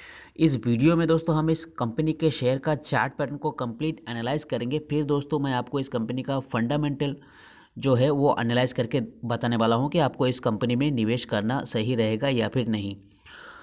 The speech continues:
तो दोस्तों, अगर आपके पास ट्रेडिंग करने के लिए डीमैट अकाउंट नहीं है, तो वीडियो के नीचे डिस्क्रिप्शन पे मैंने लिंक दे दिया है, जिससे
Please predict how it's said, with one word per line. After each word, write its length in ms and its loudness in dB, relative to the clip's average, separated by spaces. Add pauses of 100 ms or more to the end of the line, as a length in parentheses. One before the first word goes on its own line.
(280)
तो 100 8
दोस्तों, 340 4
अगर 200 4
आपके 200 -2
पास 200 2
ट्रेडिंग 320 0
करने 200 2
के 80 -2
लिए 100 2
डीमैट 320 2
अकाउंट 260 2
नहीं 140 0
है, 80 0
तो 140 0
वीडियो 300 2
के 120 0
नीचे 200 2
डिस्क्रिप्शन 540 0
पे 100 2
मैंने 240 2
लिंक 280 0
दे 160 2
दिया 180 2
है, 80 0
जिससे 360 0